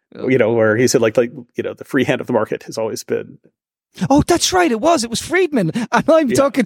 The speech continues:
Speaker 1: and I'm talking about, uh, Arundhati Roy quoting Friedman. <laughs> So, so there you go. <laughs>
Speaker 2: Yeah, no. So, so it is, it is amazing. Like, like, there are people like this who do, uh, see the world like that and are willing to tell you about it. But anyway, I mean,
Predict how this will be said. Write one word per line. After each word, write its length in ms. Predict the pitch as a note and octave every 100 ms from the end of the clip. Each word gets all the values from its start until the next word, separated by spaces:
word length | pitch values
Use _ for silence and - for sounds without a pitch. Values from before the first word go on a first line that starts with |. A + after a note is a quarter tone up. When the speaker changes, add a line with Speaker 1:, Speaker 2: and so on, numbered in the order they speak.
| B3
Speaker 1:
and 140 | - B3
I'm 120 | C#4
talking 300 | B3+ C4+ B3+
about, 240 | A#3 A#3
uh, 240 | A3+ G#3 G#3
Arundhati 460 | A3 A3 G#3 G3+ G#3
Roy 180 | G3+
quoting 500 | F#3 - C#4 F4+ C#4+
Friedman. 480 | A3 A#3 A#3+ A3 D3+
<laughs> 20 | -
So, 280 | - A#3 C4+
so 400 | B3+ C#4+ - C#4
there 200 | B3+ C#4+
you 180 | A#3+ A3+
go. 360 | G#3+ A3 G3+ D3+ A3+ - A#3+ A3
<laughs> 380 | - - -
Speaker 2:
Yeah, 340 | C4+ G#3 D#3 A#2+
no. 120 | F3+ G3+
So, 180 | G#3+
so 180 | F#3+ A3
it 100 | G#3+
is, 180 | C#4+ D4
it 140 | G#3+
is 140 | D4 B3+
amazing. 360 | G#3 A3+ E3
Like, 160 | C3+ C3+
like, 180 | C3+ B2
there 140 | C#3+
are 120 | D3
people 260 | F3 G3 F3+
like 140 | D3
this 220 | C3+ A#2+ -
who 100 | B2+
do, 340 | A#2+ B2+ C3+ _ _ _ _ _ _ -
uh, 420 | B2+ A2+ A2 A#2 _ -
see 240 | - D#3+
the 100 | F3
world 240 | D#3+ D3 C#3
like 180 | C#3 -
that 340 | C3+ C#3+ -
and 340 | C#3 C3 C3+ C3+
are 140 | C3+
willing 220 | C3+ D#3 B2+
to 40 |
tell 160 | - E3+
you 100 | B2
about 200 | G2 F2+
it. 100 | - _ _ _
But 100 | G#3
anyway, 320 | B3+ G#3+ D3+ D#3+
I 60 |
mean, 180 | F#3